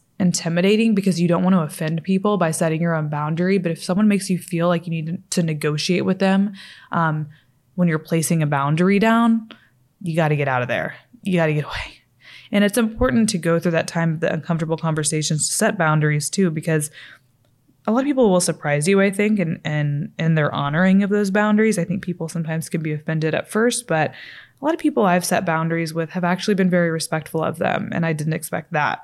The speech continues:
So make sure you're setting boundaries around yourself and with people, and make sure that you're living your life and not feeling, I guess, threatened by those closest to you. And if someone, again, makes you negotiate it with them,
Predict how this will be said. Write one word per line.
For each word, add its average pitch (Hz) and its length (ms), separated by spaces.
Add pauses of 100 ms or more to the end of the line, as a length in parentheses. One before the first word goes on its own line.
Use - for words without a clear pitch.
So 165 420 (280)
make 240 220
sure 269 140
you're 240 80
setting 190 300
boundaries 175 640 (440)
around 165 420
yourself 220 640
and 170 160
with 165 160
people, 190 720
and 170 240
make 175 160
sure 185 160
that 180 100
you're 170 240
living 165 300
your 160 140
life 156 500 (920)
and 185 140
not 180 220
feeling, 170 640
I 160 80
guess, 165 220
threatened 165 460
by 151 140
those 156 320
closest 147 480
to 175 100
you. 175 140
And 156 100
if 151 80
someone, 151 280
again, 143 240
makes 143 240
you 147 60
negotiate 165 460
it 185 80
with 185 140
them, 180 380